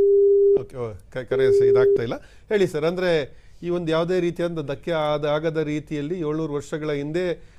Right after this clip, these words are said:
ಆ, ಪರ್ಷಿಯನ್, ಆ, ಸ್-, ಇವರೆಲ್ಲ ತಗೊಂಬಂದಿರುವಂತಹ ಒಂದು ಆ ಸ್ವರೂಪಕ್ಕೆ ಧಕ್ಕೆ ತರದ ರೀತಿಯಲ್ಲಿ ನೀವು ಮಾಡಿರುವಂತದ್ದು ಅಂತ. ಈಗ ನೋಡಿ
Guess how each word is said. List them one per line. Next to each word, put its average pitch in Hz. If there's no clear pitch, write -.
ಆ, 135
ಪರ್ಷಿಯನ್, 165
ಆ, 143
ಸ್-, -
ಇವರೆಲ್ಲ 165
ತಗೊಂಬಂದಿರುವಂತಹ 156
ಒಂದು 143
ಆ 135
ಸ್ವರೂಪಕ್ಕೆ 156
ಧಕ್ಕೆ 151
ತರದ 147
ರೀತಿಯಲ್ಲಿ 139
ನೀವು 147
ಮಾಡಿರುವಂತದ್ದು 117
ಅಂತ. 101
ಈಗ 120
ನೋಡಿ 120